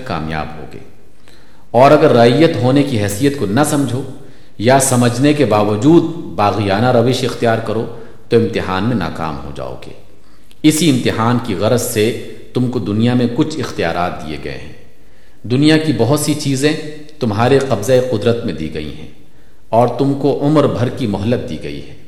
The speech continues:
اس کے بعد پیغمبر ہمیں بتاتے ہیں کہ یہ دنیاوی زندگی چونکہ امتحان کی مہلت ہے، لہٰذا یہاں نہ حساب، نہ جزا سزا۔ یہاں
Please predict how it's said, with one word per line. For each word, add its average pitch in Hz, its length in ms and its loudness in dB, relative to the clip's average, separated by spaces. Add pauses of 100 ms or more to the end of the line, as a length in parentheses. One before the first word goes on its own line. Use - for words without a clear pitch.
(880)
اس 165 160 2
کے 208 100 4
بعد 180 240 4
پیغمبر 143 440 4
ہمیں 131 220 2
بتاتے 82 460 -4
ہیں 73 200 -8 (680)
کہ 127 100 -4
یہ 147 300 4
دنیاوی 143 360 4
زندگی 120 480 2 (420)
چونکہ 139 260 2
امتحان 101 520 0
کی 147 140 -2
مہلت 131 460 0
ہے، - 80 -6 (580)
لہٰذا 117 420 6
یہاں 113 420 4
نہ 131 100 2 (100)
حساب، 101 340 4 (540)
نہ 107 140 0 (120)
جزا 90 240 -2
سزا۔ 69 340 -6 (920)
یہاں 127 360 4